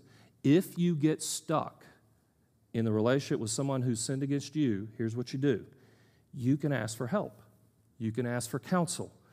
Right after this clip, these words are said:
More specifically, you can ask for mediation. Mediators don't necessarily tell you what to do. They help you as witnesses talk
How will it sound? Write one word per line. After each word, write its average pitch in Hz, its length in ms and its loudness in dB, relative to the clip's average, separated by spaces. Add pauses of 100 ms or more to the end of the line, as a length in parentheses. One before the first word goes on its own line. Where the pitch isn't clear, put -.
(200)
More 135 160 4
specifically, 156 520 4
you 131 60 2
can 131 160 2
ask 135 260 0
for 131 120 2
mediation. 135 840 4 (1700)
Mediators 156 640 8
don't 151 260 2
necessarily 170 840 4
tell 170 380 4
you 165 160 4
what 156 260 2
to 156 100 2
do. 135 600 6 (380)
They 151 360 4
help 202 460 4
you 123 220 4
as 131 220 2
witnesses 160 760 2
talk - 600 2